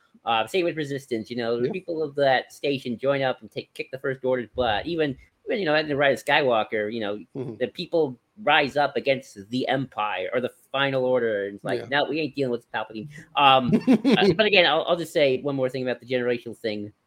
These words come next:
Speaker 2: Yeah.
Speaker 1: before I, I, I get too sidetracked here. It's like, uh, um, you know, that Tumblr post I was reading, you know, also mentioned, you know, George made the prequels not for the Gen Xers. He made it for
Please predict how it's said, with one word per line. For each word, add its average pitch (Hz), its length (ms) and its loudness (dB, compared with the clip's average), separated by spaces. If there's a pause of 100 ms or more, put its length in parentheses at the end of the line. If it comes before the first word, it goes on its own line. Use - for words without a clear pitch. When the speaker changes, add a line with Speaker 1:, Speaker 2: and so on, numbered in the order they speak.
(120)
Speaker 2:
Yeah. 131 160 -4
Speaker 1:
before 120 220 0
I, 107 180 0
I, 104 420 -2
I 113 40 -4
get 110 180 -8
too 107 300 -8
sidetracked 113 400 -4
here. 110 100 -2
It's 107 100 -6
like, 107 220 -4 (240)
uh, 135 180 -4
um, 113 440 2
you 131 80 -6
know, 107 280 6
that - 240 0
Tumblr 131 240 -6
post 123 200 -2
I - 20 -4
was 113 100 -6
reading, 117 300 -6
you 113 80 -6
know, 104 140 -2
also 113 240 -4
mentioned, 107 340 -8
you 110 60 -4
know, 104 140 -2 (340)
George 294 280 4
made 185 220 4
the - 60 -10
prequels 139 480 -4
not 143 240 -4
for 135 100 -2
the 113 80 -6
Gen 123 200 2
Xers. 123 280 -4
He 151 80 -6
made 147 200 0
it - 40 -20
for 110 140 -2